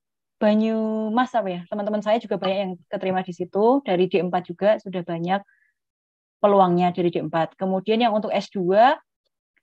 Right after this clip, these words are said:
S dua kemarin juga, tahun kemarin lumayan banyak ya, dari barengan saya yang di Semarang itu ada lima,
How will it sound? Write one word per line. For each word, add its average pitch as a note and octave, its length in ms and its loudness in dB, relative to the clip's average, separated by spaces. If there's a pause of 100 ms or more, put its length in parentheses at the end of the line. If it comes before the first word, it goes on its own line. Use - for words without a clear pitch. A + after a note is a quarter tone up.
S A3+ 240 -6
dua A#3+ 240 2
kemarin C4+ 400 0
juga, A3 720 0
tahun A3+ 160 -4
kemarin A#3 320 -6
lumayan A3+ 240 -4
banyak G3+ 320 -8
ya, F3 240 -4
dari F#3 640 0 (160)
barengan G3+ 400 -2
saya G#3 240 0
yang A#3+ 160 -2
di G3+ 240 -6
Semarang G3 480 -4
itu A#3 240 -4
ada G3+ 480 -4 (720)
lima, B3+ 560 0